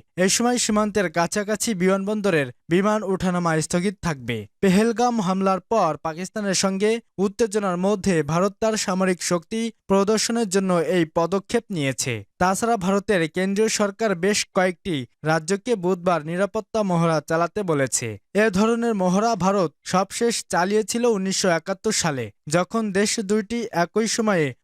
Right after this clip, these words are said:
দুই ফ্রন্টে যুদ্ধ করছে। অন্যদিকে সোমবার পাকিস্তান ফের ক্ষেপণাস্ত্র পরীক্ষা চালিয়েছে।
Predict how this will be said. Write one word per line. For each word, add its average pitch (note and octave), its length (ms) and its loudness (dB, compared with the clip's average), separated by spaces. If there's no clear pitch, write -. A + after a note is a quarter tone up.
দুই F3+ 160 0
ফ্রন্টে G#3+ 480 0
যুদ্ধ E3 340 -2
করছে। D3+ 540 -2
অন্যদিকে G#3 500 0
সোমবার G3 540 2
পাকিস্তান G3 520 -2
ফের F3+ 320 0
ক্ষেপণাস্ত্র G3+ 560 0
পরীক্ষা F3 540 -2
চালিয়েছে। E3+ 540 0